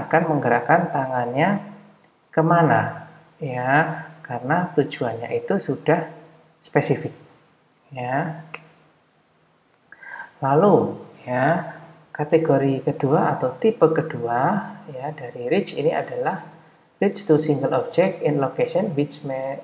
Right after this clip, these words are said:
may vary slightly from cycle to cycle. Jadi titik tujuannya atau destination-nya itu fix ya, seperti, eh,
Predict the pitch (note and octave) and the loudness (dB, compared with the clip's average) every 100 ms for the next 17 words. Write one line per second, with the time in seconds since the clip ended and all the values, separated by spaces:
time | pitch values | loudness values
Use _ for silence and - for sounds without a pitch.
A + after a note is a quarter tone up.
0 | - D3 C3+ B2+ - C3+ C3 - C3 A#2+ | -4 -2 -2 -4 -4 -4 -4 -8 -6 -4
1 | D3 D#3+ D#3 C3+ B2+ B2 B2 C3+ C#3 C#3+ | 2 2 2 -6 -6 -8 -6 -8 -8 -12
2 | C#3 A#2+ - _ _ _ _ _ _ _ | -18 -20 -20 _ _ _ _ _ _ _
3 | - C3 - F#3 G#3+ - - - - _ | -6 -4 2 4 6 4 -4 -16 -20 _
4 | _ _ - F3 - E3 - - E3 D#3+ | _ _ -4 -4 6 6 6 4 6 6
5 | - C#3+ F3 C3 B2+ B2+ B2+ - B2+ - | 6 4 4 2 0 0 -2 2 0 2
6 | D3 C3+ B2+ - B2+ B2+ C#3 B2+ - F3 | 0 0 0 -2 -4 -4 -6 -6 0 0
7 | G3+ - - - _ _ - - C#3 E3 | 0 -4 -18 -20 _ _ -10 -2 0 0
8 | - - - B2+ - D#3 - - - - | -4 -4 -4 -4 -4 -6 -4 -4 -4 -6
9 | C3+ A#2+ A#2 A#2 A#2 B2 - - _ _ | -6 -4 -2 -4 -4 -8 -12 -20 _ _
10 | - A#2+ A#2 A#2+ A#2 | -10 -8 -8 -10 -14